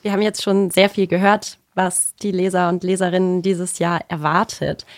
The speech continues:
Wenn euch das jetzt auch interessiert, ich habe das natürlich auch einmal in die Shownotes gepackt und dann könnt ihr natürlich auch schon mal starten, da reinzulesen. Jetzt würde mich auch noch interessieren, welche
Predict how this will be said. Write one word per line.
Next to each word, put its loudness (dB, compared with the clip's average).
Wenn -4
euch 2
das -2
jetzt -4
auch 4
interessiert, -2
ich -8
habe -6
das -4
natürlich -2
auch 0
einmal 0
in 0
die -2
Shownotes 0
gepackt -4
und -8
dann -8
könnt -8
ihr -4
natürlich -4
auch -2
schon -4
mal 0
starten, -4
da -2
reinzulesen. -2
Jetzt -2
würde 4
mich 2
auch 4
noch 0
interessieren, -2
welche 0